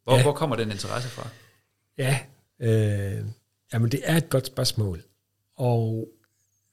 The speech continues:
Speaker 2: der er sådan, altså, måske i hvert fald, øh, sådan lidt et, øh, et dobbelt svar på det. Det ene er, at, at jeg har prøvet sådan at lede min hukommelse og i mine,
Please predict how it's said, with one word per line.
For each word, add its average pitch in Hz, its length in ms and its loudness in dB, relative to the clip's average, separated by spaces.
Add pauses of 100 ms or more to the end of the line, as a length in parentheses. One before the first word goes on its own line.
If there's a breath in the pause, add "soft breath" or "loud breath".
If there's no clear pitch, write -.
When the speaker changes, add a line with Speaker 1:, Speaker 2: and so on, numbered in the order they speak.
(580)
Speaker 2:
der 147 80 0
er 165 80 8
sådan, 147 360 6
altså, 135 220 0
måske 135 320 2
i - 20 2
hvert 139 160 2
fald, 143 240 2
øh, - 580 -6
sådan 123 220 2
lidt 135 160 2
et, 101 180 -4
øh, 101 380 -8
et 127 160 -8
dobbelt 160 220 4
svar 147 120 4
på 127 140 4
det. 127 200 2 (360 loud breath)
Det 160 80 10
ene 175 120 12
er, 165 120 8
at, 143 240 0 (180)
at 143 180 -2 (240)
jeg 131 80 4
har 127 60 6
prøvet 185 300 6
sådan 165 160 8
at 127 80 6
lede 160 220 8
min 131 140 10
hukommelse 117 460 6
og 104 60 4
i 104 40 4
mine, 107 420 4